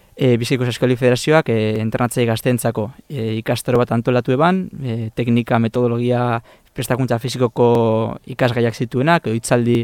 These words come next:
hitzaldiak zituenak, eta hitzaldi horietan, ba, Zenbat Gara elkarteko Xabi etorri zan euskararen, e, inguruan, e,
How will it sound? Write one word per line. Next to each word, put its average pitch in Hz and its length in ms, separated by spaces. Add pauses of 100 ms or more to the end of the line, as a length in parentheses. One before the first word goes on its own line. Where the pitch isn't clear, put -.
(400)
hitzaldiak 123 320
zituenak, 156 480
eta 151 280
hitzaldi 139 360
horietan, 143 400
ba, 107 180
Zenbat 120 300
Gara 120 240
elkarteko 117 640
Xabi 139 320
etorri 139 240
zan 135 300 (680)
euskararen, 131 560
e, 120 160
inguruan, 135 480
e, 113 100